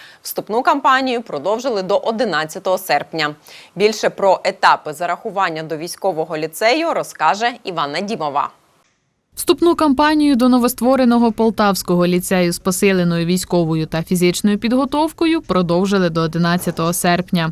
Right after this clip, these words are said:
Speaker 2: Тут приймають документи учнів зі всієї області та В П О, які закінчили дев'ять класів школи. У приймальній комісії ліцею говорять, від дитини потрібна мотивація вчитися військовій справі і фізична підготовка, а від батьків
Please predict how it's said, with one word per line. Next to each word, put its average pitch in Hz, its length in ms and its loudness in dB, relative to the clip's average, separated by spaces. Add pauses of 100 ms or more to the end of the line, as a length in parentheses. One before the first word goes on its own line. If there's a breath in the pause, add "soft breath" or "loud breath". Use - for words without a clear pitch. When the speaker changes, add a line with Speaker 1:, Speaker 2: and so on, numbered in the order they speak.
Speaker 2:
Тут 339 200 -2
приймають 262 520 2
документи 226 640 2
учнів 240 480 2
зі 190 140 2
всієї 185 440 2
області 226 680 0
та 180 200 0
В 165 160 0
П 185 140 -2
О, 269 260 2 (140)
які 175 300 -2
закінчили 294 640 0
дев'ять 170 540 -2
класів 165 400 -2
школи. 208 540 0
У 339 100 0
приймальній 277 540 4
комісії 254 560 2
ліцею 240 480 2
говорять, 233 720 2
від 180 220 0
дитини 196 480 2
потрібна 175 500 0
мотивація 180 760 0
вчитися 170 540 -2
військовій 165 480 -4
справі 165 580 -2
і 180 80 0
фізична 165 540 -4
підготовка, 302 800 0 (120)
а 233 120 0
від 202 180 2
батьків 185 580 -4